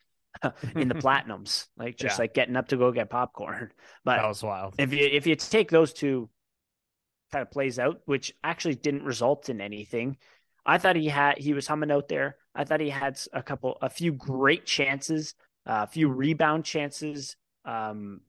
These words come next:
Speaker 1: a great chance, as we said, from Michael Bunting off the rush, a few other shots in there too. And when you look at it, like, he led the Leafs in five-on-five individual expected goals for two with fi-, and had four shots.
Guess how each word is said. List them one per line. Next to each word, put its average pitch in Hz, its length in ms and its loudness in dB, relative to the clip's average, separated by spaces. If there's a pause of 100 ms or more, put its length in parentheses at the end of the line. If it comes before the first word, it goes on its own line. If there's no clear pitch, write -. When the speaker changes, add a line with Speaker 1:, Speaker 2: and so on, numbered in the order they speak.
(440)
Speaker 1:
a 123 100 -8
great 135 320 -2
chance, 143 320 0
as 135 140 2
we 143 120 0
said, 135 280 0
from 131 140 -4
Michael 127 300 0
Bunting 139 440 0
off 135 180 -2
the 139 100 -4
rush, 135 600 -2 (480)
a - 100 -10
few 156 260 -2
other 147 220 4
shots 139 440 -2
in 143 100 -4
there 135 140 -2
too. 143 440 0 (380)
And 143 140 0
when 160 120 2
you 165 80 4
look 196 220 0
at 147 180 4
it, 143 200 -2
like, 131 200 -8 (220)
he 139 540 -2 (400)
led 151 420 0
the 160 80 0
Leafs 151 360 -2
in 131 160 -4
five-on-five 131 720 -2
individual 131 560 0
expected 143 420 -4
goals 139 200 0
for 131 160 -2
two 139 260 -4
with 127 120 -4
fi-, 127 200 -4 (200)
and 131 180 -2
had 131 200 -2
four 139 260 0
shots. 135 520 -2